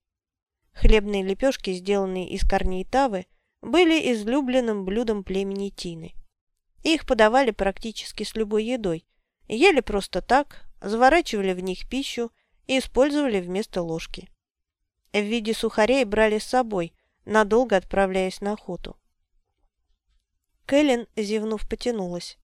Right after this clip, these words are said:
порадовавшись, что Ричард больше не озабочен тем, что происходит за дверью. Она чмокнула его в щеку, довольная, что он успокоился. Под теплыми лепешками Ричард обнаружил печеный перец и лук,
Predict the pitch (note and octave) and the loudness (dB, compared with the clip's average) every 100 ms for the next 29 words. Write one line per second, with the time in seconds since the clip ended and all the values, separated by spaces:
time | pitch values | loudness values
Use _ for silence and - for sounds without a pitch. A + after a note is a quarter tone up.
0 | _ _ _ _ - G#3+ A#3+ B3 G3 F#3+ | _ _ _ _ 4 6 8 4 0 -6
1 | - F#3 - G#3 A3+ C4+ G3 F#3 F#3+ A3 | -8 -8 -4 -2 -2 -4 -6 -6 -4 -4
2 | - A3+ A#3+ B3+ C#4 C4 G3+ F3+ F#3 C4 | -4 -4 -2 0 0 0 -4 -6 -6 -2
3 | C#4 - F#3+ F3+ G3 G3+ - F#3+ G3 G#3+ | -4 -4 -10 -4 -4 -4 -6 -8 -4 -2
4 | A#3 G3 F3 F3+ - _ _ _ _ _ | -2 -4 -8 -10 -20 _ _ _ _ _
5 | _ _ C#4+ F4+ G4 - A#3+ - F#3 F#3 | _ _ 4 4 2 0 -2 -2 -2 0
6 | F3+ F3+ - D4+ D#4 A3+ F#3 F3+ A3 C4+ | 0 -2 -4 -4 -4 0 0 0 0 0
7 | G#3+ F#3+ - F#3 F3+ F#3 - A#3 - F3+ | -2 -6 -8 -8 -6 -8 -6 -8 -6 -8
8 | E3+ - - - _ _ _ _ _ _ | -8 -14 -18 -20 _ _ _ _ _ _
9 | _ _ _ _ _ - G3 F#3+ - B3 | _ _ _ _ _ 0 0 0 0 -2
10 | A3+ G3+ G3 F#3+ A#3 D4 - B3 B3+ - | 0 -4 -4 -4 -2 -4 -4 -8 -8 -8
11 | _ _ - C4+ F4 D4+ - G#3+ G3+ G#3 | _ _ -2 0 2 0 0 -2 0 0
12 | C#4 C4 A#3 - - C#4+ D4 D4+ - F#3 | 0 0 -2 -4 -6 -2 -2 -4 -4 -6
13 | F3 - - D#4 C#4 F#3+ _ | -6 -12 -6 -4 -4 -6 _